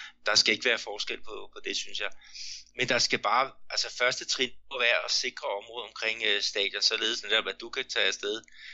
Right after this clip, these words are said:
med dine børn, øh, og, og se fodbold. Jeg kan tage afsted med min datter og se fodbold, og vide, at der omkring stadion, der er der i hvert fald, øh, ro på.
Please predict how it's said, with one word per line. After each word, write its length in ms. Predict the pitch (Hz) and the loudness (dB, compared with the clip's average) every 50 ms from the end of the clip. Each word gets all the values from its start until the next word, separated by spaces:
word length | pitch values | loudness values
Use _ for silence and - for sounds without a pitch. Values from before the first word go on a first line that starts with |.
| - - - | -16 -10 -8
med 80 | 107 | -8
dine 300 | 104 - 120 120 135 143 | -6 -6 -6 -4 -4 -2
børn, 280 | 131 120 117 110 90 78 - _ _ _ _ _ _ _ - - 101 | 0 2 4 4 2 2 -2 _ _ _ _ _ _ _ -16 -12 -8
øh, 320 | 101 98 101 101 95 90 - - - | -8 -6 -4 -4 -4 -4 -4 -6 -6
og, 200 | 98 98 92 92 92 - | -4 -2 -2 -2 -4 0
og 60 | 95 | 0
se 160 | - - 107 98 - | 0 0 0 -2 -2
fodbold. 280 | - 107 107 110 110 104 | -2 -2 2 4 6 6
Jeg 120 | 101 101 | 6 4
kan 100 | - 110 | 2 0
tage 140 | - - 107 | 0 0 0
afsted 260 | 104 - - 110 107 | 0 0 -2 -4 -6
med 100 | 107 107 | -6 -10
min 200 | 107 113 120 120 | -12 -12 -10 -2
datter 300 | - - 104 107 113 110 - - - - - - - - - - - | 2 2 4 4 2 0 -6 -10 -14 -16 -16 -16 -18 -18 -18 -14 -6
og 100 | - 110 | -4 -2
se 120 | - 117 | -2 -2
fodbold, 420 | 104 110 110 110 113 117 117 - - | -4 -6 -6 -4 0 0 0 0 0
og 200 | 92 104 104 104 | -2 -6 -4 -2
vide, 400 | 107 110 117 123 131 147 - - | -2 0 2 4 4 4 4 2
at 120 | 101 98 - - - | -2 -4 -4 0 2
der 180 | 123 123 123 | 4 6 6
omkring 420 | 98 98 117 - - 120 113 107 104 | 4 2 0 -4 -4 -4 -2 -2 -4
stadion, 400 | - - 107 101 104 113 113 104 | -2 0 0 2 2 0 -2 0
der 60 | - | 0
er 60 | 101 | 2
der 100 | 110 107 | 2 2
i 80 | 104 101 | 0 0
hvert 120 | 95 95 - | -2 -4 -4
fald, 180 | - 101 98 | -6 -8 -6
øh, 600 | 95 92 92 90 90 87 - - - - 92 92 90 - 95 | -6 -4 -4 -6 -6 -8 -12 -14 -14 -14 -14 -12 -12 -12 -12
ro 140 | 95 95 95 - | -12 -14 -14 -12
på. 220 | - 107 110 - | -12 -12 -12 -12